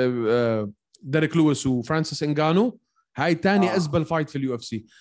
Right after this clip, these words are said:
Speaker 1: وثالث أزبل فايت في اليو اف سي، آه، روميرو وأديسانيا. يوال روميرو وأديسانيا.
Speaker 2: آه، بس هاي وا-، واحد من، يعني،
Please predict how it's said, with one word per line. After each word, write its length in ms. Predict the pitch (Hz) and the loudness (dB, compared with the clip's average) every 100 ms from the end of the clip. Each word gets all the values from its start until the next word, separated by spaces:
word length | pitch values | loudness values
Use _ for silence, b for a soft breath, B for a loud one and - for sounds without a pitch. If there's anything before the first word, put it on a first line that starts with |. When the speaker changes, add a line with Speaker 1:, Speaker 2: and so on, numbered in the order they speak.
| b - | b -2
Speaker 1:
وثالث 360 | 190 202 190 | 2 2 0
أزبل 360 | - 185 175 180 | -2 -2 -2 -2
فايت 240 | 190 185 | -2 -2
في 100 | 185 | -2
اليو 180 | 180 185 | 0 2
اف 80 | 170 | 2
سي، 400 | 214 214 208 - _ - | 4 4 2 -6 _ 0
آه، 340 | 135 139 143 | 2 4 4
روميرو 680 | 147 165 196 202 226 254 - _ _ _ _ _ | 4 4 2 4 2 0 -6 _ _ _ _ _
وأديسانيا. 920 | 156 156 151 147 156 147 151 127 107 - _ 131 | 4 4 4 2 0 0 0 -2 -4 -10 _ 2
يوال 240 | 156 165 | 4 4
روميرو 340 | 165 165 160 | 2 2 2
وأديسانيا. 600 | 139 131 127 123 113 101 - _ _ _ _ _ _ _ _ _ | 0 -2 -4 -4 -4 -6 -12 _ _ _ _ _ _ _ _ _
Speaker 2:
آه، 300 | 135 127 - | -6 -6 -6
بس 280 | - - - - - | -8 -8 -12 -18 -14
هاي 420 | 110 147 175 170 | -6 -2 -2 -2
وا-، 320 | 135 165 160 | -2 -2 -4
واحد 400 | 147 170 175 175 | -2 -2 0 -4
من، 260 | 165 165 165 | -6 -8 -8
يعني، 580 | 113 104 113 113 110 | -8 -8 -8 -10 -12